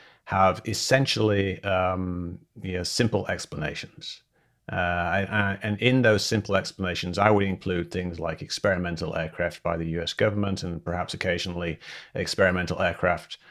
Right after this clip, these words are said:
uh, by other governments. But the, the vast majority are going to be things like, uh, like airborne clutter, people misidentifying things, uh, people having, you know, hallucinations from stress, like fighter pilots who have been in the air for a real long time,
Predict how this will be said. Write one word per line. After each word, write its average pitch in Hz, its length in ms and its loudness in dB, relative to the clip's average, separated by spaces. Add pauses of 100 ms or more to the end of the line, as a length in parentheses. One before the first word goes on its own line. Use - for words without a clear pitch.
(220)
uh, 87 400 4
by 87 220 2
other 107 200 6
governments. 80 580 -2
But 87 300 0
the, 87 80 -6
the 90 180 -6
vast 95 320 2
majority 98 560 6
are 85 100 0
going 87 180 -2
to - 80 -10
be 85 100 -4
things 85 480 -4 (320)
like, 87 640 -2
uh, 82 340 0
like 92 220 -4
airborne 104 320 4
clutter, - 400 4
people 87 180 -2
misidentifying 104 840 -4
things, 95 480 -10
uh, 82 260 -4
people 85 260 -8
having, 90 420 -4
you 87 140 -6
know, 87 200 -2
hallucinations 104 640 -2
from 101 140 -6
stress, - 380 -4
like - 100 -10
fighter 92 240 -4
pilots 85 380 -4
who 92 80 -6
have 80 60 -10
been 87 120 -6
in 85 120 -6
the 87 100 -2
air 87 180 -2
for 85 180 -8
a 82 60 -6
real 87 180 -4
long 82 200 -6
time, 82 340 -8